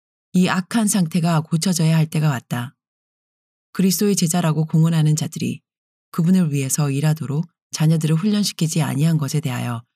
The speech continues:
무슨 핑계를 댈 것인가? 하나님께서는 지상의 가정이 하늘 가정의 상징이 되도록 계획하신다. 하나님의 계획에 조화되게 설립되고 운영되는 그리스도인 가정은 그리스도인의 품격의 형성과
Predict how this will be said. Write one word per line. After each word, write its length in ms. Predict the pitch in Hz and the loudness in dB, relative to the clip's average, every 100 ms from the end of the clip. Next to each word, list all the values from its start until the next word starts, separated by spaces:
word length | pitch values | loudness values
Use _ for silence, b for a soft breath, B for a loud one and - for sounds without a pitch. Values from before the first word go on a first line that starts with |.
| _ _ | _ _
무슨 320 | 151 151 170 | 0 2 0
핑계를 360 | - 208 202 180 | 0 0 0 -2
댈 140 | 123 | -4
것인가? 600 | - 135 - 120 117 - _ _ _ _ _ _ _ _ _ _ _ _ _ _ | -4 -6 -4 -6 -8 -10 _ _ _ _ _ _ _ _ _ _ _ _ _ _
하나님께서는 720 | 226 220 196 185 165 170 160 | -2 0 0 0 0 0 2
지상의 440 | 170 160 196 185 | 0 0 2 0
가정이 540 | 160 131 160 151 120 - _ _ _ _ | -2 -2 0 0 -2 -8 _ _ _ _
하늘 260 | 226 220 | 0 0
가정의 420 | 202 160 156 160 156 | 0 0 2 2 2
상징이 480 | 185 214 214 202 180 | 2 0 2 2 2
되도록 480 | 147 156 147 127 | -2 -2 -4 -4
계획하신다. 840 | - 160 160 147 - 123 120 135 _ _ _ _ _ _ _ _ _ _ _ | -2 0 0 -2 -6 -6 -6 -8 _ _ _ _ _ _ _ _ _ _ _
하나님의 400 | 247 233 220 214 | 0 2 4 2
계획에 420 | 196 165 165 175 | 2 2 2 0
조화되게 500 | 165 170 180 165 156 | 0 0 0 0 -2
설립되고 760 | 156 214 196 190 131 - - - | 0 0 -2 -2 -8 -6 -6 0
운영되는 540 | 160 165 160 143 143 | 0 2 0 0 -2
그리스도인 520 | 151 147 147 - 160 156 | -4 -4 -4 0 0 0
가정은 480 | 139 139 127 117 - _ _ _ _ - | -2 -4 -4 -6 -10 _ _ _ _ -6
그리스도인의 640 | 165 170 160 180 156 156 | -2 0 2 2 4 2
품격의 580 | 156 214 202 202 190 190 | 2 0 0 -2 0 0
형성과 720 | 180 208 190 208 170 147 156 | 0 -2 0 0 0 -2 -10